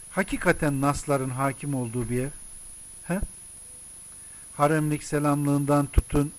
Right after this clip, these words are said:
oturma, kalkma, yeme, içme, konuşma, hayata bakış, çocuk eğitimi, ahireti düşünme, ölümü düşünme, kabiri, var mı böyle bir? "Benim evimde bu yaşanıyor." diyen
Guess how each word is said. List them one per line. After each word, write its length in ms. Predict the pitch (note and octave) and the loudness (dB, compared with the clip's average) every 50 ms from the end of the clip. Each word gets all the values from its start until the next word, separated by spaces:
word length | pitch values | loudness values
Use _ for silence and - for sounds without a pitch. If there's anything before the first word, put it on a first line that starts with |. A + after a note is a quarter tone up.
| - | -12
oturma, 500 | D3+ C#3+ - - C#3+ C3+ C#3 C#3+ C#3+ C#3 | -12 -8 -4 -2 -2 0 0 0 0 0
kalkma, 600 | C3 - - D3 C#3+ C#3 C3 - D3+ D3 D3 D3 | -2 -2 0 2 2 2 0 -2 -2 0 0 0
yeme, 500 | C#3+ C3+ C3+ C#3+ C#3+ C#3+ D3 C#3+ C#3+ C#3+ | 0 2 0 0 0 2 2 0 0 0
içme, 500 | D#3 D3+ C#3+ - - C#3+ C#3+ C#3+ C#3+ C#3+ - - | -2 -4 -6 -8 -8 -6 -2 -2 -2 -2 -4 -2
konuşma, 640 | - D3+ D3+ D3+ D3 C3 - - D3+ D3+ - D3+ C#3+ - - - - - - - | -2 0 0 0 -2 -4 -4 -2 0 0 0 0 -2 -6 -12 -20 -20 -20 -20 -10
hayata 640 | - - D#3 D#3+ D#3+ D#3 D#3 D3+ - - D3+ D3 C#3 | -4 0 2 4 6 6 6 4 4 2 0 4 6
bakış, 540 | D3 D3 C#3+ - - D#3 D#3 D3 - - - - - - - - - | 6 6 6 6 4 4 4 2 2 -4 -10 -14 -20 -20 -20 -20 -6
çocuk 400 | - - E3+ D#3+ D3 E3 - - | 0 0 2 2 2 -2 -2 -2
eğitimi, 680 | - D#3+ D3+ D3+ D3+ B2+ - D#3 D3+ D3+ D3+ D3+ D3+ E3+ - - - - - - - - - - | 0 2 4 4 4 2 0 0 4 6 6 6 6 4 0 -8 -20 -20 -20 -20 -20 -10 -2 2
ahireti 640 | E3 E3 E3+ E3 E3+ D#3+ D#3 D#3 - - D#3+ C#3+ C3+ | 6 6 8 8 8 8 8 6 6 4 0 2 4
düşünme, 640 | C#3+ - - - D#3 D3+ D3+ D3+ D#3 D#3 D#3 D3+ D3+ - - - - - - | 6 6 6 6 6 6 6 8 8 8 8 6 4 0 -8 -20 -20 -4 4
ölümü 520 | F3 E3+ F3 F3+ F3 F3+ E3+ E3+ E3+ C#3+ C3+ | 8 10 10 10 8 6 6 4 2 0 0
düşünme, 600 | D#3+ - - - D#3+ D#3 D#3 D#3 D#3 D#3+ D#3+ D#3 - | -4 -4 -2 -2 0 0 2 4 4 4 4 2 0
kabiri, 580 | - - F3 F3 E3+ D#3 E3+ D#3+ D#3+ D#3+ D#3+ D3+ - - - - - - - | -2 0 2 4 6 8 8 10 10 8 8 6 2 -10 -20 -20 -6 2 6
var 180 | F3 A#3 C4+ | 8 10 10
mı 180 | C4 A3 F#3+ D#3+ | 8 6 4 6
böyle 340 | E3+ E3+ E3 D#3+ D#3+ D3 D3+ | 6 6 6 6 4 2 0
bir? 120 | F#3 A3+ - - - - - - - - - - - - - - - - - D#3 | -2 -4 -6 -14 -20 -20 -20 -20 -20 -20 -20 -20 -20 -20 -20 -20 -20 -10 -2 0
"Benim 320 | A3 A3+ G#3+ F#3+ F3+ E3+ | 2 4 4 4 4 4
evimde 360 | E3 D#3 D3+ C#3+ C#3+ C#3+ C#3+ C#3 | 6 6 6 4 4 2 2 4
bu 80 | D3 | 4
yaşanıyor." 580 | D#3 D#3 D#3+ D#3 - D#3+ D3+ D3+ D3+ D3+ C#3+ B2+ | 4 4 4 4 4 2 2 2 2 0 -2 -2
diyen 240 | C3 C#3+ D3+ D#3+ | -2 -4 -4 -4